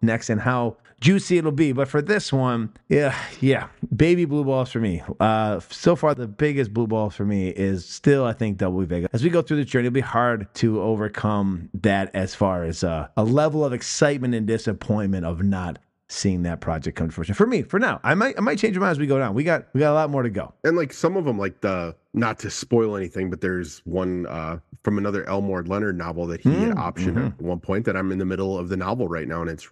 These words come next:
Speaker 2: really good. And I'm like, "I could fucking see this."
Speaker 1: And it also made the top ten list as well.
Speaker 2: Yeah, I would love to see this.
Speaker 1: And we may be doing it sooner around the summertime.
Speaker 2: Well, no, and he, I think he still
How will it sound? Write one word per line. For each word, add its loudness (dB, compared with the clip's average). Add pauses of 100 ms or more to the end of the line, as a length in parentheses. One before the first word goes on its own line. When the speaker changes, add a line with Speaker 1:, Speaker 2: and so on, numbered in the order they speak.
Speaker 2:
really -6
good. -2
And -2
I'm -2
like, -4
"I -2
could -8
fucking -2
see 0
this." -6
Speaker 1:
And 4
it -2
also 0
made 0
the -4
top 0
ten 0
list -4
as -2
well. -2
Speaker 2:
Yeah, 0
I 2
would 2
love 0
to 0
see 0
this. -6
Speaker 1:
And 4
we 2
may 2
be 4
doing 4
it -8
sooner 0 (140)
around 0
the 0
summertime. -2
Speaker 2:
Well, 4
no, 0
and -2
he, 0
I -4
think -2
he 0
still 0